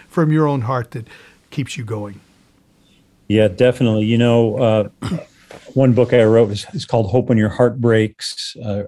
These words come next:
Speaker 2: I wrote a couple little Getting Through Grief books as well just recently.
Speaker 1: Mm-hmm.
Speaker 2: But, uh, the verse that really stands out to me is from Psalm thirty-four eighteen, when it says, "The Lord is close to the brokenhearted and saves those who are crushed in spirit."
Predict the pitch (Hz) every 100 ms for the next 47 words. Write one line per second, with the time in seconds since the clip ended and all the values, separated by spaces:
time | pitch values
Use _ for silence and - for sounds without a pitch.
0 | - 113 117 - 131 131 117 107 85 85
1 | _ _ _ - 147 135 - 113 98 117
2 | 117 - 107 101 - 104 107 117 101 98
3 | - 110 - 117 104 104 104 131 120 131
4 | 127 _ _ - 117 113 - 120 110 -
5 | _ - - - 113 104 185 147 - -
6 | 120 143 139 104 - 123 123 117 107 110
7 | 110 - 101 95 92 - - 101 - 107
8 | 98 - 98 95 - 110 101 98 98 _
9 | _ _ - 120 104 - 117 110 101 95
10 | _ _ _ - 117 - 110 113 110 127
11 | 113 - - 143 147 - 139 113 107 107
12 | 110 98 87 104 98 98 98 _ _ _
13 | _ _ - 113 - - 139 131 101 104
14 | 113 113 107 98 - 104 101 131 107 -
15 | 98 - - 104 92 92